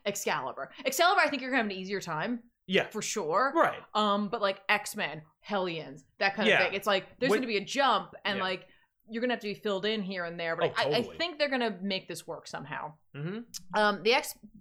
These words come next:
Speaker 1: title this week focused on, of course, the fact that it was like, we got a couple things going on. One, Jean and Scott have been in contact with
Speaker 2: With
Speaker 1: Cable,
Speaker 2: Cable.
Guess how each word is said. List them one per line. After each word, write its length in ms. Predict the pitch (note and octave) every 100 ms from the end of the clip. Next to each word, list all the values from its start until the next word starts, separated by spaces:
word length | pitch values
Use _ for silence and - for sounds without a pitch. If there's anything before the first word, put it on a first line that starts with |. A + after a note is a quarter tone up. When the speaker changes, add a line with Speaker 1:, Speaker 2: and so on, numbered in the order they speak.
| -
Speaker 1:
title 400 | - A#3+ A#3+ A3
this 240 | F#3+ G3+ G3+
week 180 | F#3+
focused 420 | - F3+ F3 F3+ F#3
on, 200 | E3+ D#3+
of 100 | D#3
course, 380 | E3 D#3 D#3 - _ - _ D#3
the 140 | F3
fact 300 | E3+ F#3 D#3+
that 120 | F3
it 40 | E3
was 120 | D#3+
like, 160 | E3 D#3
we 40 |
got 120 | F#3+ F#3
a 20 |
couple 240 | F#3 F3+
things 240 | E3+ D#3 D#3+
going 240 | D3 C#3+
on. 220 | C#3 D3 _ _
One, 720 | D#3+ D3+ A#3 C#4+ C4+ A#3 A#3+ A#3 _ _ _ _ E3
Jean 480 | D#3 G#3 C4+ D4+ D#4+ - - G#3+
and 420 | G#3+ G#3 G#3 - _ -
Scott 460 | - - A3 F3+ F3
have 260 | F#3 D#3+
been 180 | F3 G3
in 140 | F#3+ F3
contact 720 | - F#3+ G3 F3 D3+ D3 D#3
with 80 |
Speaker 2:
With 100 | A#2+
Speaker 1:
Cable, 200 | - A3+
Speaker 2:
Cable. 480 | A#3 A3+ E3+ E3+ F#3+